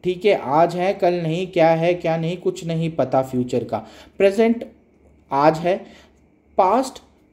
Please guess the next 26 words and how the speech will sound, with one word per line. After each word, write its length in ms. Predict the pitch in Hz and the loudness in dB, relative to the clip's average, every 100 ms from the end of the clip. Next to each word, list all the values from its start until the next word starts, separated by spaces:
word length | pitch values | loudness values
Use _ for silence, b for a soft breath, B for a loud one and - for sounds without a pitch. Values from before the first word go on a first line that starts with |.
| - | -2
तो 80 | 269 | -2
बीत 380 | 202 214 247 - | 0 -2 -2 -4
चुका 240 | 156 139 | -2 0
है, 100 | 107 | 0
तो 140 | - 175 | 0 0
उसको 340 | 190 - 269 | 0 0 0
लेके 280 | 262 240 214 | 2 0 -2
किस 260 | 208 160 | -4 0
बात 200 | 151 139 | 2 2
का 120 | - 127 | 0 -4
टेंशन 420 | 120 104 113 107 | -4 -8 -8 -8
लेना। 220 | 101 104 | -8 -10
पास्ट 400 | - 147 190 220 | -4 0 0 0
से 120 | 233 | -2
सबक 400 | 226 160 196 208 | 0 4 4 4
लीजिए, 320 | 208 202 220 | -2 0 0
फ्यूचर 340 | 233 196 185 208 | 0 -2 0 0
की 160 | 208 | 0
टेंशन 400 | 208 156 151 196 | -2 -2 0 -2
छोड़िए 300 | 185 175 170 | 0 0 4
और 100 | 208 | 4
प्रेजेंट 420 | 214 185 175 202 196 | 4 0 0 -2 -2
में 160 | 202 | -4
जीना 280 | 147 151 170 | -2 -2 -2
शुरू 240 | 165 147 | -2 -4
करिए। 320 | 131 113 107 | -4 -4 -6